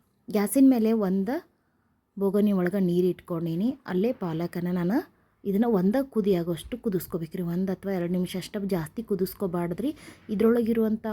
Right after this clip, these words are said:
ಪೌಷ್ಟಿಕಾಂಶ ಎಲ್ಲ ಕುದ್ದು ಹೋಗ್ಬಿಡ್ತೈತಿ. ಹಾಗಾಗಿ ಒಂದು ನಿಮಿಷ ಅಷ್ಟ ನಾವು ಇದನ್ನು ಬೇಯಿಸ್ಕೊತಾ ಇದ್ದೀನಿ ರೀ. ಜಾಸ್ತಿ ಸುಡು ನೀರೊಳಗೆ ಹಾಕಿ ತೆಗೆದ್ಬಿಟ್ರು ನಡಿತೈತಿ. ಯಾಕಂದ್ರೆ ನಾವು ಅದನ್ನು,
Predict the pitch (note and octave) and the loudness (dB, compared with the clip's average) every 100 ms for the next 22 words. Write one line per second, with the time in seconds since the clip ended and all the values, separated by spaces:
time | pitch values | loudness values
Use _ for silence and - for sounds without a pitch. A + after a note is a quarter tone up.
0 | G#3 E3+ F3 - - G3+ F#3+ F#3+ E3+ F3 | -6 -6 -6 -8 -12 -8 -6 -6 -4 -4
1 | A#3+ - - - A#3+ G#3 F#3 F#3+ F3 F3 | -4 -8 -20 -8 -2 -2 0 0 0 -2
2 | F3 F3+ A3+ - F#3+ F3 E3+ C4 F#4 - | -4 -4 -2 0 -2 0 -2 -2 -4 -8
3 | - - F#3+ G3 G#3 G3+ G3 F#3+ - A3 | -20 -4 0 2 2 2 0 -6 -6 -4
4 | G3 F#3 F4 - - - - - G3 F3+ | -2 0 -2 -4 -20 -20 -20 -16 -10 -4
5 | G3 B3 G3 E3+ - F3 E3+ E3+ E3 E3+ | 0 4 4 4 -2 -10 -8 -8 -6 -6
6 | A3+ E4+ _ - - - - - - _ | -6 -8 _ -20 -12 -10 -10 -10 -16 _
7 | _ _ _ _ _ _ _ _ _ _ | _ _ _ _ _ _ _ _ _ _
8 | _ - G#3 F#3+ - _ B3 B3+ C4 - | _ -6 0 0 0 _ -2 0 0 2
9 | G#3 A#3 A#3 G#3+ G#3+ G3+ F#3+ G3 - G3 | 4 4 4 2 0 -2 -4 -6 -6 -6
10 | F#3+ F3+ F#3+ G3 B3+ A#3+ F#3 F3+ E3+ F3 | -4 -2 -2 0 2 2 0 -4 -6 -4
11 | F3 G3 G3 G3+ F#3+ F#3 G#3+ E4 - - | -6 -4 -4 -4 -4 -4 -4 -6 -10 -20